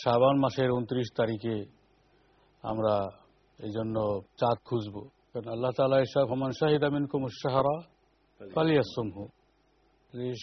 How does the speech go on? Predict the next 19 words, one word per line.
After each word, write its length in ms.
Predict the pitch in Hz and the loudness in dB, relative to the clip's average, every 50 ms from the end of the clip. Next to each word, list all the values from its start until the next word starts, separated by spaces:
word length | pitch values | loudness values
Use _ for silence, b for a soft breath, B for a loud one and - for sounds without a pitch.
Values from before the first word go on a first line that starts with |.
| - - | -6 -2
শহরে 300 | - 139 139 156 160 175 | 2 4 6 8 10 10
আমাদের 320 | 170 165 165 165 151 165 147 | 10 8 8 6 4 4 4
প্রবেশ 300 | - 160 160 180 165 - | 4 4 6 4 4 4
করতে 260 | - - - - - | 2 -2 -2 -4 -8
হবে, 240 | 90 87 85 85 85 - _ _ _ _ - | -12 -12 -14 -16 -20 -20 _ _ _ _ -8
রমজানুল 440 | 127 123 127 123 131 143 160 165 165 | -6 -4 0 2 4 4 4 4 4
মুবারক 460 | 156 143 131 143 143 156 170 175 170 | 4 4 6 8 8 8 8 6 4
আমাদের 260 | 185 170 170 156 160 147 | 2 2 2 2 0 0
প্রবেশ 280 | 147 156 151 170 - | 0 2 0 0 0
করতে 300 | - - 113 - - - | 0 -2 -4 -4 -6 -12
হবে। 280 | 92 92 95 92 95 110 - _ _ _ _ _ _ _ _ _ _ _ _ - | -12 -12 -10 -12 -12 -14 -16 _ _ _ _ _ _ _ _ _ _ _ _ -8
আর 80 | - 113 | -4 -2
প্রবেশ 300 | 127 135 147 165 156 - | 0 2 4 4 4 2
করতে 280 | - 175 151 - 180 | 2 0 2 6 8
হলে 300 | 170 170 165 165 165 160 143 - | 8 8 10 8 8 6 6 4
শা-, 540 | - 147 151 147 147 143 143 143 139 135 139 | 2 2 4 4 6 6 6 6 6 4 4
রমজানের 380 | 143 139 143 147 151 151 147 143 | 2 2 2 2 2 2 2 4
আগে 360 | 139 139 139 131 147 147 147 | 4 4 6 6 4 2 2
যে 340 | 131 139 139 139 135 131 | 2 2 0 0 0 -2